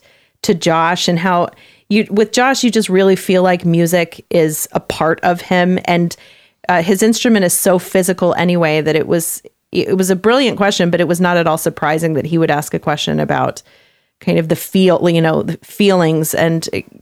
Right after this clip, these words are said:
'cause I think so much of that Josh lives with, you know, every day in, in performing. And, yeah, kind of since then, I've thought about that. Uh, Jason, you'll, you'll know that when we do, um, educa-, education concerts in the hall,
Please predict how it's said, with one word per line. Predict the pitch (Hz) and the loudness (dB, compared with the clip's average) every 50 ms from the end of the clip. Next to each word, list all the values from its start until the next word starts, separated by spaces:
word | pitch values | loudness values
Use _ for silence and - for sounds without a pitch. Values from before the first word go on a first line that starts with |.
| _ | _
'cause | - - 190 | -12 -4 -2
I | 202 | -2
think | 185 208 196 - | -2 0 -2 -2
so | - - - 214 202 | -2 0 0 2 2
much | 196 180 175 170 - | 2 2 2 0 0
of | 180 165 | -2 0
that | 170 151 147 143 120 - - _ - | 0 0 0 0 -2 -4 -8 _ -4
Josh | 170 - 190 254 233 - - - - | 0 2 2 2 2 0 -2 -4 -2
lives | 175 196 220 196 - | 0 0 0 2 0
with, | 180 160 156 160 - - - - | 0 0 0 -2 -4 -12 -6 -4
you | - 170 165 | -2 0 0
know, | 160 151 160 | 0 0 0
every | - 165 160 165 165 | 0 0 0 0 0
day | 160 165 165 165 165 160 156 | 0 2 2 2 2 2 0
in, | 151 123 | -2 -2
in | - - 170 160 | -2 -2 -2 -2
performing. | 147 - 160 - - 175 175 170 165 156 147 143 151 - - - | -2 -4 -6 -4 -2 -2 0 0 0 0 -2 -2 -2 -4 -4 -2
And, | 170 165 160 165 165 160 - - _ _ _ _ _ _ _ _ _ _ _ _ - - - | 0 0 2 0 0 -2 -6 -12 _ _ _ _ _ _ _ _ _ _ _ _ -16 -14 -12
yeah, | - - - - - - - | -10 -10 -10 -10 -12 -14 -6
kind | - - 240 247 | -2 0 2 2
of | 240 220 | 0 0
since | - - - 262 302 359 - - | -2 -2 -2 -2 -2 -2 -4 -2
then, | - 208 185 180 180 180 175 - | 0 2 2 2 2 2 0 0
I've | - - 180 190 190 185 - - - _ _ _ _ _ | -2 -2 0 0 -2 -2 -6 -12 -20 _ _ _ _ _
thought | - _ - 196 196 202 | -8 _ -2 0 0 2
about | 208 196 180 175 - - | 0 0 0 0 0 0
that. | 170 170 170 165 - | 0 0 0 -2 -4
Uh, | - - | -6 -6
Jason, | 190 - - 220 226 220 - 226 214 | -6 -2 0 0 2 2 2 2 2
you'll, | 214 226 226 226 - - | 2 2 2 0 0 0
you'll | 208 220 226 233 | 0 2 2 2
know | 226 208 196 190 | 2 2 2 2
that | 180 185 180 180 165 - | 2 2 0 0 0 -2
when | 185 196 190 196 | -2 0 0 2
we | 196 208 214 220 | 2 2 2 2
do, | 214 208 214 202 185 185 180 175 175 - - - - | 2 2 2 2 4 4 2 2 2 0 0 -2 -4
um, | - 170 170 175 180 - | -2 -2 -2 -2 -2 -4
educa-, | - - 185 180 185 180 - 190 185 170 - - | -2 -4 -2 -2 -2 -2 -2 -2 -2 -4 -6 -4
education | - 190 175 190 180 - 185 180 208 | -4 -2 -2 -2 -2 -2 -2 -2 -4
concerts | 180 - 180 170 - - 170 - - | -4 -4 -4 -4 -2 -4 -4 -2 -2
in | 180 175 | -2 -2
the | 170 | 0
hall, | 160 175 175 175 175 170 165 | 0 0 0 0 0 -2 -4